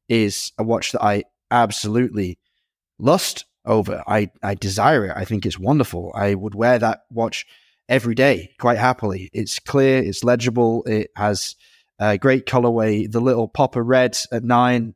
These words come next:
uh, well, the little aperture at nine in the nine is so cute and so clever.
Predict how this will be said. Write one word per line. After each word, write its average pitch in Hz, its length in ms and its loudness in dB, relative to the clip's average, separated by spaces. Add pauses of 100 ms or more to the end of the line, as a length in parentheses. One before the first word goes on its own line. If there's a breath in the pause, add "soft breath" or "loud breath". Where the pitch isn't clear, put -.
uh, 107 220 0
well, 104 160 -2
the 104 60 -2
little 113 260 0
aperture 123 520 -2
at 110 120 -10
nine 104 420 -2
in 151 220 2
the 135 100 2
nine 113 460 2
is 101 160 -6
so 160 240 2
cute 113 400 -2 (400)
and 117 160 -2
so 165 260 2
clever. 107 480 0